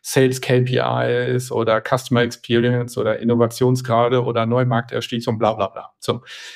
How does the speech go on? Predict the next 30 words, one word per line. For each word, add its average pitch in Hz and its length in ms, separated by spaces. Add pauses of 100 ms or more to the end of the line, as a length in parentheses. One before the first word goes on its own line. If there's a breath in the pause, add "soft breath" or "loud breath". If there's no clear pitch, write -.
(280 loud breath)
Da, 139 320
wenn, 139 180
da, 151 220
wenn 139 120
das 180 220
erreicht 156 460
werden 117 260
soll, 117 260
dann 139 200
ist - 140
ja 127 80
die 123 120
Frage, 151 640
welche 175 680 (380)
notwendigen 160 680
Verhaltensweisen, 143 1300
und 120 140
das - 120
kennst 156 240
du 143 60
ja 127 60
von 131 160
der 120 80
INA, 160 320 (240 loud breath)
müssen 180 340
wir 165 240
im 127 180
Alltag 160 680
beobachten 131 920
können, 135 600